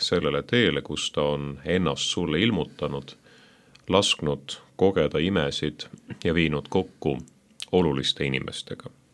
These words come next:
Me ühiskonnas <clears throat> räägime sellest, et kirik peaks olema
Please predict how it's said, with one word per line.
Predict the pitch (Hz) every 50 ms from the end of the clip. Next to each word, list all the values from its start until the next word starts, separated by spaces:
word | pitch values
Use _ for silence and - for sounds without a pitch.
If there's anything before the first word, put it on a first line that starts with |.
| _ _ _ _ _ _ _ - _ _ _ _ - 123
Me | 120 110 107 107 110 - - - _ _ _ -
ühiskonnas | 139 156 127 - - - 101 92 90 87 85 85 - - - - - - _ _
<clears throat> | _ - 131 113 95 101 -
räägime | 117 127 123 - - 82 85 82 82 80 78 - - - - - _ _ _
sellest, | - - 120 110 98 82 78 - - -
et | 82 80 - -
kirik | - 123 117 107 90 -
peaks | - - 80 - - -
olema | 104 101 95 80 82 82 80 80 76